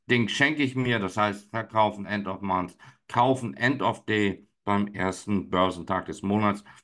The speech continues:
wo dann die Dividende ausgeschüttet wird. Und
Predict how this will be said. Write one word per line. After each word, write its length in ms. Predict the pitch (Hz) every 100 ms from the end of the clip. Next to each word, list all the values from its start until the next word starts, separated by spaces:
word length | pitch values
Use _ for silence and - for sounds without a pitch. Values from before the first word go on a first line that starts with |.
| -
wo 220 | 101 113
dann 380 | 104 101 87 87
die 180 | 107
Dividende 560 | 104 101 101 98 - 95
ausgeschüttet 720 | 101 117 104 - 101 92 87
wird. 320 | 92 95 92 - _ _ _
Und 400 | 98 101 101 -